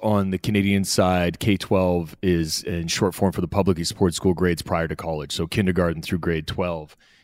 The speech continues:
And the tools, uh, in this book, Tell Me About Yourself, are, I would say, genuinely one of the biggest loggerheads to people being able to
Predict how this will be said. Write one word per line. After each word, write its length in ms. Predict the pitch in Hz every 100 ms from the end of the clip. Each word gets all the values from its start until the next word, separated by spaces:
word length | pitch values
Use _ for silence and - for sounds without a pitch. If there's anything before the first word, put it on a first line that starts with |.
| _
And 440 | 110 101 90 87 - -
the 480 | - 95 90 95 87 -
tools, 960 | - - 160 151 135 101 92 92 - -
uh, 300 | 98 87 85 -
in 200 | 123 123
this 180 | 107 -
book, 360 | - 78 - _ _
Tell 120 | - 92
Me 140 | 87
About 320 | 85 85 82
Yourself, 580 | 87 - 90 80 82 - _ _ _ _
are, 460 | 95 92 90 87 90 _ _ _ _ _ _ _ _
I 100 | 110
would 160 | 135 147
say, 240 | - 127
genuinely 920 | 117 95 107 110 120 135 143 156 170 170 _ _ _
one 220 | 95 110
of 100 | 104
the 100 | 95
biggest 580 | 92 80 95 95 95 -
loggerheads 760 | 95 82 90 95 90 101 113 -
to 80 |
people 280 | - 101 98
being 300 | 90 95 95 87
able 300 | 95 87 90
to 540 | - 98 90 87 87